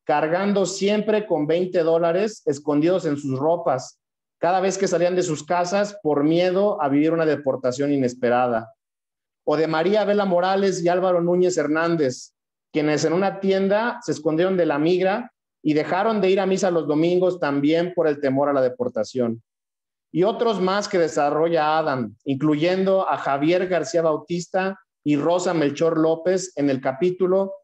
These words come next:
sobre peleando contra la máquina en las calles y en las cortes, con aliados en sociedad civil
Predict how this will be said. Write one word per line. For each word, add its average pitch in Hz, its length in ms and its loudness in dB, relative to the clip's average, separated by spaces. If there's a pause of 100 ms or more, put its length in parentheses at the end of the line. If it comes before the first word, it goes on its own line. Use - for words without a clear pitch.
(100)
sobre 139 280 0
peleando 165 560 0
contra 143 240 0
la 135 100 0
máquina 156 360 -2
en 147 100 0
las 123 180 -2
calles 151 320 0
y 135 60 -2
en 127 80 0
las 120 180 -4
cortes, 147 640 -4 (380)
con 143 180 -2
aliados 170 560 0
en 156 80 0
sociedad 151 400 -2
civil 175 540 -2